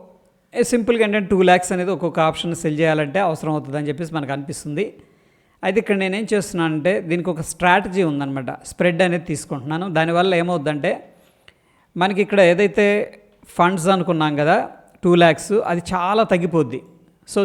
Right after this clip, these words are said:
చూడండి, ఇది గమనించండి. ఇప్పుడు యాడ్కి వెళ్ళాను. ఇప్పుడు మనం ఏం చేసాం, ట్వంటీ ఫోర్ థౌజండ్ ఎయిట్ హండ్రెడ్ అండ్ ఫిఫ్టీ కాల్ ఆప్షన్ని సెల్ చేసాం. ఓకే, దాని తర్వాత నేను ఏం చేస్తున్నా అంటే,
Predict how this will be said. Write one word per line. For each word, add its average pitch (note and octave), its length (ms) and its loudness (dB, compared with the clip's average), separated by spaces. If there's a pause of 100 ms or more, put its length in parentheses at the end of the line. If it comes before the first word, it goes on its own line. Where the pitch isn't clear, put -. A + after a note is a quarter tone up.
చూడండి, F#3+ 360 2
ఇది D3+ 160 -2
గమనించండి. D#3 560 -4 (1120)
ఇప్పుడు E3+ 220 -2 (220)
యాడ్కి E3 360 0
వెళ్ళాను. D#3+ 320 0 (340)
ఇప్పుడు E3 200 -2
మనం E3+ 200 0
ఏం F#3 120 -4
చేసాం, F3+ 320 0 (1080)
ట్వంటీ F3+ 280 0 (100)
ఫోర్ F#3+ 320 2
థౌజండ్ E3+ 460 2 (160)
ఎయిట్ F3 220 0
హండ్రెడ్ F#3 240 -2
అండ్ E3+ 180 -4
ఫిఫ్టీ E3+ 300 -4 (160)
కాల్ D#3+ 260 4
ఆప్షన్ని F3 400 -4
సెల్ E3+ 220 -2
చేసాం. C3+ 260 -8 (1120)
ఓకే, F3+ 200 2 (180)
దాని F3+ 180 2
తర్వాత G#3+ 260 2
నేను F3+ 180 -2
ఏం G3+ 120 -4
చేస్తున్నా F#3+ 320 -2
అంటే, E3+ 120 -4